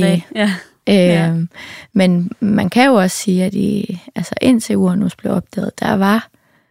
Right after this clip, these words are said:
Speaker 2: Saturn altså også hersker over i, øh,
Speaker 1: I
Speaker 2: over i
Speaker 1: vandbæren.
Speaker 2: vandbærens
Speaker 1: Ja.
Speaker 2: tegn, ikke?
Speaker 1: Jeg synes også, der er flere fællesnævner. Jeg synes slet ikke, det
Speaker 2: Ja.
Speaker 1: er et, et elendigt match overhovedet.
Speaker 2: Nej, jeg synes jo på
Speaker 1: Altså.
Speaker 2: en eller anden måde, er der lidt regelrytter over dem begge to.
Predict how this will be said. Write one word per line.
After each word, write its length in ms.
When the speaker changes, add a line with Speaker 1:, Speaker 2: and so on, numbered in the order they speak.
Speaker 2:
Saturn 460
altså 220
også 220
hersker 400
over 200
i, 280
øh, 400
Speaker 1:
I 140
Speaker 2:
over 120
i 40
Speaker 1:
vandbæren. 80
Speaker 2:
vandbærens 600
Speaker 1:
Ja. 40
Speaker 2:
tegn, 260
ikke? 160
Speaker 1:
Jeg 60
synes 180
også, 180
der 60
er 60
flere 280
fællesnævner. 680
Jeg 100
synes 120
slet 220
ikke, 180
det 60
Speaker 2:
Ja. 160
Speaker 1:
er 40
et, 180
et 120
elendigt 460
match 360
overhovedet. 580
Speaker 2:
Nej, 140
jeg 120
synes 200
jo 60
på 40
Speaker 1:
Altså. 60
Speaker 2:
en 60
eller 120
anden 100
måde, 140
er 40
der 60
lidt 260
regelrytter 440
over 100
dem 120
begge 180
to. 300